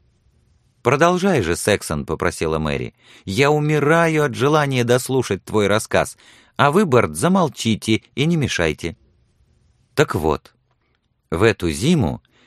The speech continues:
проводником был Дель Хэнкок. Он сам из Кентукки, но провёл много лет на Западе.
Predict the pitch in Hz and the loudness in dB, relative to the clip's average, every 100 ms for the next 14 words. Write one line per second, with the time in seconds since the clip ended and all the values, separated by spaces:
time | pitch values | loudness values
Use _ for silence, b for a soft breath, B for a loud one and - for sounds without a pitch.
0 | b - 110 98 92 87 92 - 185 170 | b 0 2 2 2 0 -2 0 2 2
1 | 110 139 127 80 117 117 - 98 78 - | 2 2 0 0 0 -2 -2 -2 -2 -6
2 | - - - _ _ b b b b b | -12 -14 -20 _ _ b b b b b
3 | b _ 143 180 - 185 175 - 185 170 | b _ 0 2 2 2 0 0 0 0
4 | - 101 65 71 62 55 - 85 104 110 | 0 -2 -2 -8 -10 -12 -6 -2 0 2
5 | 127 196 147 98 143 117 110 123 120 120 | 2 2 2 0 0 0 -2 -2 -2 -2
6 | 87 64 - - | -2 -4 -8 -14